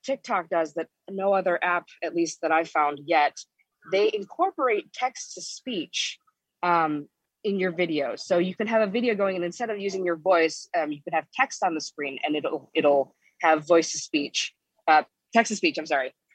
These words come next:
Uh, so, I mean, I can, I can give examples, but, uh, I made a skydiving video, and it, if I just had the original sound, it'd be like the, the music from the, the skydiving video that was originally presented to me.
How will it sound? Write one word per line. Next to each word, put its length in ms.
Uh, 380
so, 420
I 60
mean, 140
I 60
can, 220
I 60
can 140
give 140
examples, 640
but, 220
uh, 200
I 60
made 180
a 40
skydiving 680
video, 480
and 320
it, 200
if 160
I 120
just 280
had 160
the 80
original 260
sound, 200
it'd 100
be 140
like 220
the, 340
the 60
music 420
from 420
the, 340
the 60
skydiving 580
video 280
that 120
was 120
originally 360
presented 420
to 100
me. 360